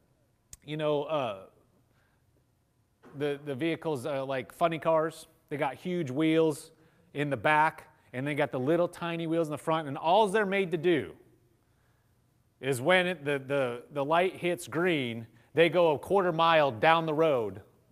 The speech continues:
at ridiculous speeds. They got the huge tires in the back, and as soon as they kick in, they, they, they get narrow. You know, so like this, they're all big and fat, and then they start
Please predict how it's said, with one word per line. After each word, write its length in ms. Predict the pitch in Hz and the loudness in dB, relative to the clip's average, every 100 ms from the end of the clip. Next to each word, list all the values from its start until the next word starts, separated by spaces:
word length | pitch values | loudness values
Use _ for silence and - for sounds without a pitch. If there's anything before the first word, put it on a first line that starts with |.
| _ _ _ _ _ - | _ _ _ _ _ -4
at 180 | 147 143 | -4 -2
ridiculous 580 | 131 120 185 185 175 - | -4 2 2 4 -2 -2
speeds. 360 | - 175 123 | -2 -2 0
They 80 | 147 | 4
got 160 | 175 170 | 4 4
the 60 | |
huge 360 | 135 180 180 - | -2 -4 -4 -4
tires 320 | 180 180 175 | -2 0 0
in 60 | 156 | -2
the 80 | |
back, 340 | 117 160 175 170 | 2 4 4 2
and 80 | 135 | -6
as 100 | 117 | -6
soon 240 | 180 185 | -6 -4
as 160 | 175 139 | -4 -2
they 160 | 156 | -2
kick 280 | - 190 - | 0 -4 0
in, 300 | 170 175 175 - - - | 4 4 2 -8 -12 2
they, 200 | 147 156 | 2 2
they, 360 | 135 147 135 | 0 2 0
they 200 | 127 143 | -2 -2
get 200 | 131 143 | -2 -2
narrow. 520 | 123 143 156 165 180 - _ _ _ - _ _ | 0 2 4 4 2 -6 _ _ _ -20 _ _
You 100 | 131 | 0
know, 180 | 151 170 | 6 6
so 160 | 170 165 | 6 6
like 220 | 156 110 | 6 6
this, 260 | 139 170 - | 4 4 4
they're 140 | 139 | 6
all 120 | 151 | 6
big 300 | 123 156 165 | 6 4 4
and 100 | 147 | 2
fat, 460 | - 147 156 190 - - | 0 4 4 2 -6 -8
and 160 | 139 | -4
then 160 | 156 147 | -2 -2
they 140 | 151 | -2
start 560 | 143 - 165 156 160 - | -4 4 6 8 4 -8